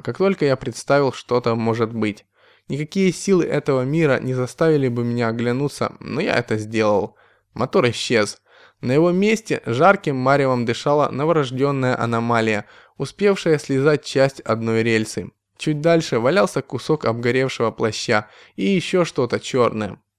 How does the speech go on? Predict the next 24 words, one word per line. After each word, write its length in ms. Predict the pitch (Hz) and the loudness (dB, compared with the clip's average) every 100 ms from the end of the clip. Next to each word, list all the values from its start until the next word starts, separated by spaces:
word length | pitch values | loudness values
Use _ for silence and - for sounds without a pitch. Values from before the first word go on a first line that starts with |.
| _ | _
Автомат 460 | - 120 - 180 196 | -4 -4 -2 0 0
бандита 460 | 143 139 143 175 131 | 0 -2 0 0 2
лежал 340 | 127 143 190 | 2 2 0
убогим 560 | - 135 147 165 143 120 | 0 0 0 2 0 -2
огарком 520 | 113 127 143 139 117 | -2 0 0 0 -6
свечи 440 | - 113 - 143 | -4 -6 -4 -4
рядом 400 | - 117 117 113 | -2 0 0 -2
с 100 | 110 | -4
аномалией. 720 | 113 117 120 113 107 110 104 _ _ | -4 -4 0 0 0 0 -4 _ _
Напарники 640 | - 151 185 175 180 160 | -4 0 4 4 2 -2
мотора 500 | 160 156 - 185 151 - | -2 0 2 2 2 0
испарились. 800 | 131 - 113 113 110 107 - - _ - | -6 -4 -2 0 0 -2 -6 -18 _ -8
Наверное, 480 | 170 226 202 180 | -2 0 2 2
сбежали. 600 | 127 135 123 131 117 101 - _ _ | 0 0 2 2 2 -2 -8 _ _
Почему-то 460 | - - 196 220 156 | -6 -2 0 0 -2
с 100 | - | -2
облегчением 680 | 120 110 - 151 151 123 107 | -2 -4 -4 -2 0 0 -2
подумал 440 | 110 107 113 110 | -2 0 0 0
я. 300 | 110 107 110 - _ _ _ _ _ _ - | 0 -2 -4 -10 _ _ _ _ _ _ 0
А 120 | 120 | 0
потом 340 | 143 - 226 | 2 4 4
я 140 | 185 127 | 6 4
увидел 380 | 127 139 139 131 | 4 2 2 2
его. 440 | 123 120 113 98 | 2 2 2 0